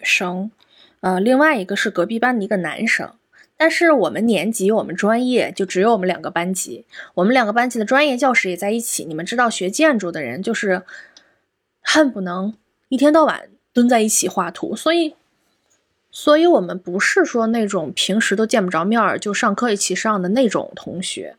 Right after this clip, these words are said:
就是我觉得我们平时还是有一些交往的。然后我表达不满是跟我们班这个女同学表达的，然后她就传达给了那个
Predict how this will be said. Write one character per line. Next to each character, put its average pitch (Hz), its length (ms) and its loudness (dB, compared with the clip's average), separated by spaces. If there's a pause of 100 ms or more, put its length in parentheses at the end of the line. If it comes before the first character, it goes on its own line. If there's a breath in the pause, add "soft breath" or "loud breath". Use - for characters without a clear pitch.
(400 soft breath)
就 277 80 -2
是 302 60 4
我 254 180 4
觉 - 200 -10
得 214 120 2
我 226 120 2
们 - 120 -16
平 190 320 -2
时 185 200 0
还 - 180 -2
是 240 140 -4
有 - 120 -2
一 185 60 -6
些 262 180 0
交 185 200 2
往 180 280 -2
的。 - 140 -20 (1500 loud breath)
然 214 140 0
后 269 100 6
我 269 100 6
表 214 200 0
达 185 120 -4
不 277 160 2
满 226 160 2
是 - 140 -4
跟 233 220 4
我 208 80 2
们 - 80 -10
班 208 220 0
这 254 100 0
个 240 80 4
女 208 160 2
同 196 200 -2
学 226 160 2
表 - 220 -2
达 175 240 -10
的， 202 220 -10 (380 loud breath)
然 190 140 0
后 269 120 4
她 311 120 2
就 311 160 4
传 240 300 0
达 294 180 2
给 214 160 0
了 190 140 0
那 202 100 0
个 147 580 0